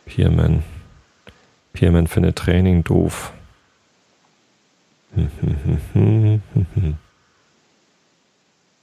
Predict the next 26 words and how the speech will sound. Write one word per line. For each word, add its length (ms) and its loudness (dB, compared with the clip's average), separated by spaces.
Tim 260 0
sagt, 360 -4
hat 160 -2
was 180 -2
mit 160 -4
Gesundheit 460 -2
zu 100 -12
tun, 420 2
weil, 340 0
weil 180 -2
er 60 2
den 140 2
Podcast 460 -4
viel 160 0
gehört 240 2
hat, 140 0
als 160 0
er 80 -2
krank 240 -4
im 140 -2
Bett 260 -2
lag. 200 0
Ja, 200 0
das 100 -4
stimmt. 480 -4
Also, 340 0